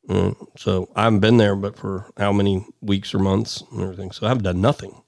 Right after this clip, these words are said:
I don't know when the last time they fertilized it. "Okay, we'll get out there and fertilize it." I go, I specifically told him to get an organic azalea food, or in this case, Microlife six two four acidifier. It's the red and white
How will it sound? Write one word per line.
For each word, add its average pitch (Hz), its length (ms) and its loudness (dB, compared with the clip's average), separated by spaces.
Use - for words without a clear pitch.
I 98 100 2
don't 113 200 4
know 135 120 6
when 113 180 4
the 98 60 -2
last 95 300 -4
time 98 160 0
they 95 100 -2
fertilized 92 460 -10
it. 95 40 -6
"Okay, 113 200 0
we'll 185 140 2
get 113 160 2
out 131 160 2
there 151 120 2
and 143 100 2
fertilize 101 380 2
it." - 100 -10
I 107 100 0
go, 113 240 4
I 117 140 4
specifically 160 560 4
told 143 200 6
him 135 100 8
to 131 40 6
get 113 160 4
an 113 80 4
organic 113 720 4
azalea 127 460 6
food, 104 400 4
or 110 180 6
in 107 100 6
this 160 120 4
case, 123 380 2
Microlife 131 680 4
six - 260 0
two 185 160 2
four 110 420 2
acidifier. 135 680 2
It's - 100 -12
the 113 100 6
red 120 300 6
and 127 140 8
white 143 260 4